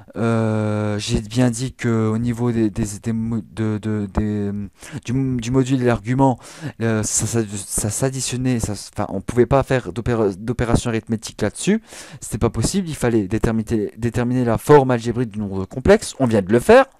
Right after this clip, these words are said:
tout simplement, hein. Voilà. Euh, et puis voilà.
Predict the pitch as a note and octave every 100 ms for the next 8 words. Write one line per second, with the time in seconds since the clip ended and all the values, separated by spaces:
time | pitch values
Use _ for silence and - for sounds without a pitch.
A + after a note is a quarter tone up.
0 | _ - F2+ E2+ B2 F#3+ A3 F3 F#3+ -
1 | - - - - - _ _ - G#2+ D#3+
2 | B3 - - - - B2+ A#2 B2+ B2 A#2+
3 | B2 C3 G3 D3+ G#2